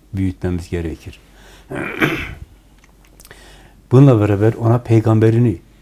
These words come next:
tanıtıp, örneğimizin, önderimizin o olduğunu, Allah'ın ona tabi olmamız gerektiğini, vahyettiğini öğretmemiz lazım.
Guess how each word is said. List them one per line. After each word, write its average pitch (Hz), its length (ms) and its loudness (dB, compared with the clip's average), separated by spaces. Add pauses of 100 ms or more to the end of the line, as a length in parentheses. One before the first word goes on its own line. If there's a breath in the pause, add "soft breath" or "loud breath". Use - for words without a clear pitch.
tanıtıp, 104 480 0 (520 soft breath)
örneğimizin, 104 800 0
önderimizin 107 800 -2 (400 soft breath)
o 127 100 4
olduğunu, 101 580 2 (360 soft breath)
Allah'ın 107 560 0 (420 soft breath)
ona 107 200 2
tabi 117 400 2
olmamız 113 440 -2
gerektiğini, 104 640 0 (600)
vahyettiğini 110 840 0 (400)
öğretmemiz 107 600 0
lazım. 82 300 -6